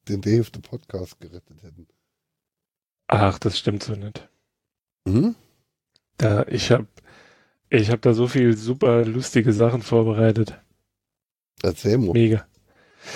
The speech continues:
Speaker 2: Nö. Das nehme ich jetzt mit ins Grab. Oder ich bring sie dann nächstes
Speaker 1: Nächstes
Speaker 2: Jahr.
Speaker 1: Jahr.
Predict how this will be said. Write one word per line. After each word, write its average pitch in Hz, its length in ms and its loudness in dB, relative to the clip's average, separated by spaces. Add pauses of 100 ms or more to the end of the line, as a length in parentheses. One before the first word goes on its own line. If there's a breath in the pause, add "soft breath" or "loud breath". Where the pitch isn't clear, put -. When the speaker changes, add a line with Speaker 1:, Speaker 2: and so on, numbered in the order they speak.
(220 loud breath)
Speaker 2:
Nö. 120 420 2 (1120 loud breath)
Das - 360 0
nehme 127 200 2
ich 117 60 0
jetzt 123 200 2
mit 127 140 2
ins 113 180 0
Grab. 113 480 0 (360)
Oder 131 440 2 (540)
ich - 280 -4 (520)
bring 120 260 2
sie 123 160 2
dann 120 460 0
nächstes 120 200 0
Speaker 1:
Nächstes 110 320 2
Speaker 2:
Jahr. 110 160 0
Speaker 1:
Jahr. - 160 -6